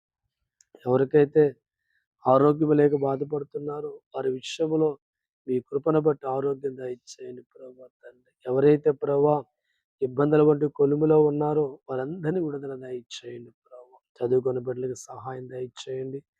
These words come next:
మరి ఇదిగో నా తండ్రి, చదువు పూర్తయి ఉద్యోగం ఎదురు చూసే బిడ్డలకి చక్కని ఉద్యోగాలు దయచేయండి ప్రభు. నాయన, ఈరోజు పెళ్లి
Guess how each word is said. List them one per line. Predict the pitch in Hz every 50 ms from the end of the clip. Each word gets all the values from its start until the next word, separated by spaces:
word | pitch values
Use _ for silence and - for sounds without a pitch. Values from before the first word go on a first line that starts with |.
| _ _ _ _ _ _ _ _ _ -
మరి | 123 120
ఇదిగో | 117 123 123 127 127
నా | 127 123 123
తండ్రి, | 117 _ - 127 123 127 127 131 135 131
చదువు | 131 - - - 123 123 139 139
పూర్తయి | 135 - - 139 139 131 127 - 143 143 139
ఉద్యోగం | 135 135 135 127 123 - - 143 143 139
ఎదురు | 131 127 135 135
చూసే | 135 139 127 - - 135
బిడ్డలకి | 131 135 131 135 135 131 127 135 131 123 _ _ _ _ _ _ _ _ _ -
చక్కని | - 135 131 _ _ _ - 160 156 160
ఉద్యోగాలు | 156 147 143 135 123 - - 156 151 143 143 147 143 139 131
దయచేయండి | 131 131 131 127 117 - - - 131 123 123 120 120
ప్రభు. | 113 _ _ - 127 123 123 123 123 _ _ _ _ _
నాయన, | 120 120 123 123 127
ఈరోజు | 127 127 123 131 131 127 127
పెళ్లి | 120 _ - 135 131 135 135 143 143